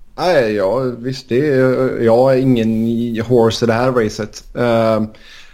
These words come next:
The Hockey News släppte sin lista över de topp femtio ryssarna i N H L här i somras. De har Malkin, Fedorov, Ovechkin, Bure, Datsuk, Zubov,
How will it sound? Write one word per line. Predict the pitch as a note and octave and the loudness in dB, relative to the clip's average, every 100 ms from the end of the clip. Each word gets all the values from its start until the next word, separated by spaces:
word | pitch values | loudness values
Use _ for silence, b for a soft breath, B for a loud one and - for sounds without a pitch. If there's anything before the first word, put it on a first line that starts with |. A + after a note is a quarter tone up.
| B - - | B -12 -2
The | C#3 | 0
Hockey | E3 C3+ C#3 | 0 -2 -4
News | D3+ C#3 - | -4 -4 -8
släppte | C3 D3 - | -4 -4 -4
sin | A#2+ C3 C3 C3 B2+ | -4 0 2 2 2
lista | B2+ - - A2 | 0 -4 -2 0
över | A2 A2 G#2+ | 0 0 -2
de | G#2+ G#2+ | -2 -4
topp | G#2+ A#2+ A2+ | -4 -8 -8
femtio | - A#2 F#2+ F#2+ - - B2+ B2 B2 A#2+ A2+ | -4 -2 -2 -8 -16 -8 -2 0 2 4 2
ryssarna | A#2 A2+ A2 G#2+ G#2 | 0 -2 -2 0 0
i | |
N | G2+ | 0
H | G#2 | 0
L | G2 G2 G2+ G2+ | 0 0 -2 -2
här | G#2 | -2
i | G2+ | -2
somras. | G#2+ G#2+ G2 G#2 G#2+ - | -4 -4 -4 -4 -4 -4
De | A#2 A2+ | -2 0
har | A#2 A2 G#2 G#2 B B B | 2 2 2 -2 B B B
Malkin, | C#3 D3+ B2+ A#2+ C3+ C3 | -2 0 0 -2 -2 -2
Fedorov, | B2+ C3 A#2 A#2 A2+ | 0 -2 0 -2 -2
Ovechkin, | A2+ A#2 - - A2 G#2 | -4 -4 -6 -6 -4 -2
Bure, | G#2 G#2+ G#2 G2 G2 | -2 0 0 0 0
Datsuk, | G#2+ G2 - G#2 F#2+ - - | -2 -4 -6 -8 -8 -10 -10
Zubov, | - B2+ G2+ G#2 G#2 G2+ | 0 2 2 0 0 -2